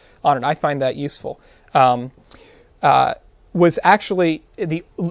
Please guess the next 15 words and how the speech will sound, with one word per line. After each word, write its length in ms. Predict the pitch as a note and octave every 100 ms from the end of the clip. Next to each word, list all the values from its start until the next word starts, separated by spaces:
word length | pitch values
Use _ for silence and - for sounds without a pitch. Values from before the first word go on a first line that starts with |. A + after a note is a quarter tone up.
| -
it 120 | F#3
was 200 | F3+ - -
clear 340 | - C4 B3+
that 140 | F#3
this 160 | F#3 D#3+
was 120 | D#3+
celebrated 580 | - E3+ F3 F3 D#3+ D3
as 160 | C#3+ C#3
a 60 |
special, 760 | - - F3+ F3+ - F3 E3 E3 _ _ _ _
uh, 180 | D3 B2+ -
an 120 | D#3
occasion 400 | F#3+ - F#3+ E3+
that 100 | C3+
was 180 | C3+